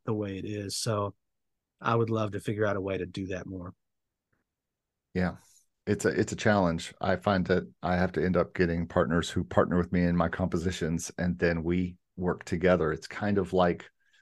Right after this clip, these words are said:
Speaker 2: and I don't know if I'll put this in, but this is basically, you know, I've, I've kind of turned clients into partners. Instead of producing music for their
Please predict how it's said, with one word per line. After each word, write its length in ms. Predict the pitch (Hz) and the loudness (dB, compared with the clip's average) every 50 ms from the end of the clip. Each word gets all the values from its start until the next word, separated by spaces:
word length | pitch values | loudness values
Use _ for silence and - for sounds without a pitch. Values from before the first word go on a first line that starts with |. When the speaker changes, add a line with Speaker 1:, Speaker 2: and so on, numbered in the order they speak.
| _ _ _ _ _ _ - | _ _ _ _ _ _ -4
Speaker 2:
and 160 | 82 80 76 | -2 0 0
I 80 | 71 | 0
don't 160 | 80 78 - - | 0 -2 -2 -2
know 80 | - | -4
if 120 | 80 - - | -4 -2 -4
I'll 80 | - | -6
put 180 | - - - - | -4 -4 -8 -6
this 160 | - 67 - | -6 -8 -6
in, 140 | - 50 - | -6 -6 -4
but 180 | - - - | -4 -4 0
this 220 | - 135 123 - - | 2 2 2 2 0
is 100 | 110 95 | -2 0
basically, 680 | - 113 104 101 - - 95 - 101 92 92 85 - - | 4 4 4 4 4 -2 -4 0 2 2 2 0 -2 -4
you 120 | - 95 90 | -4 -4 -2
know, 120 | 76 76 | -2 0
I've, 220 | - - 98 95 - - | 0 2 0 0 0 0
I've 160 | - 101 - | -2 -2 -2
kind 260 | - - 117 113 101 | -2 -2 0 4 4
of 100 | 101 90 | 4 2
turned 300 | - - - 101 98 92 | 2 0 0 0 0 0
clients 420 | - - 98 98 98 95 90 90 | 0 2 4 4 6 4 2 2
into 140 | - 90 90 | 0 -2 -2
partners. 580 | - - 98 92 - - 85 80 78 - - - _ _ - - - - - | 2 4 4 4 4 2 -2 -6 -6 -8 -12 -18 _ _ -20 -20 -12 -4 0
Instead 460 | 98 98 90 - - - 104 95 92 | 2 2 2 0 2 4 6 6 8
of 240 | 92 90 87 - - | 6 4 4 0 -2
producing 600 | - 107 95 101 113 107 - 104 92 92 90 - - | -2 0 2 4 2 2 4 2 2 2 0 0 0
music 380 | - 104 110 101 107 101 - | 2 4 4 4 2 0 -2
for 220 | - - - 92 87 | -2 -2 0 0 0
their 480 | 85 82 90 95 98 101 107 104 101 | 2 4 4 6 8 8 8 6 4